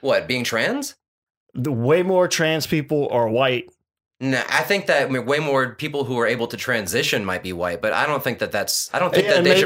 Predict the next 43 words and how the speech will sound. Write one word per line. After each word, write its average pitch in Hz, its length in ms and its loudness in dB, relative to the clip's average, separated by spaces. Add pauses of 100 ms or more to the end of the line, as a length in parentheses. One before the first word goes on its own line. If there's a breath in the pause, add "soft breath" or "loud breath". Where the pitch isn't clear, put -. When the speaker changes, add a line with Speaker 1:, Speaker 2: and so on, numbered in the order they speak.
(100)
Speaker 1:
Chappelle 139 100 4
has 135 100 2
any 143 200 0
way 185 200 6
of 214 60 4
Speaker 2:
maybe 214 80 4
Speaker 1:
knowing. 254 120 4
Speaker 2:
so, 208 380 4 (160)
and 175 140 2
that 214 120 6
might 196 220 4
be 165 120 4
it, 180 120 2
but 165 60 2
what 170 100 6
I'm 156 80 2
Speaker 1:
<laughs> - 20 0
Speaker 2:
saying 185 220 4
Speaker 1:
There's 185 120 4
Speaker 2:
is 131 40 2
Speaker 1:
a 135 40 4
lot 139 220 6
of 131 80 0
trans 127 260 2
black 120 220 2
people, 151 220 -2
Speaker 2:
But 170 40 8
Speaker 1:
and 180 40 6
Speaker 2:
what 196 60 4
Speaker 1:
some 196 60 4
Speaker 2:
I'm - 40 2
Speaker 1:
of - 40 2
the - 60 4
Speaker 2:
saying 214 160 4
Speaker 1:
biggest 196 220 4
Speaker 2:
is 120 60 2
Speaker 1:
activists 123 440 0
in 120 60 0
the 110 60 2
L 107 100 0
G 110 100 -4
B 107 120 -2
T - 80 -6